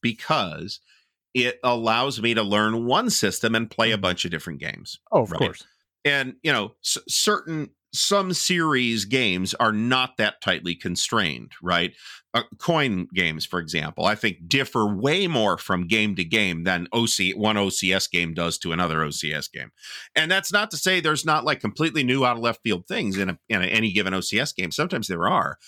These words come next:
Speaker 1: but it still feels like the same game. You're not playing, you're not changing any of the underlying s-, assumptions or mechanics.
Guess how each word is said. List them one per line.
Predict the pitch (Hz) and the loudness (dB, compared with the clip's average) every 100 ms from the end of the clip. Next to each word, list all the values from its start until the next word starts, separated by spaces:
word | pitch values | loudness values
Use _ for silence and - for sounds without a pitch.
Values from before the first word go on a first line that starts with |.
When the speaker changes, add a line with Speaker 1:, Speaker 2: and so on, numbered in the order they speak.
| - - - | -20 -6 -2
Speaker 1:
but | |
it | 160 | 0
still | - 226 202 | 0 0 0
feels | 175 143 | 0 0
like | 131 - | 0 -2
the | |
same | - 113 107 90 | 0 0 0 0
game. | 92 92 | 0 0
You're | 104 | 0
not | 120 131 - | 0 0 0
playing, | 123 110 | 0 0
you're | 107 | 2
not | 110 104 | 0 0
changing | 107 95 98 98 - | 0 0 -2 -2 -2
any | 143 151 139 | 0 2 0
of | 107 | 2
the | 101 | 0
underlying | 95 92 90 87 | 0 0 0 0
s-, | - | -6
assumptions | - - 87 - 85 82 | -6 -2 -2 -2 -4 -6
or | |
mechanics. | 73 - 101 92 85 - | -8 -2 0 0 -2 -10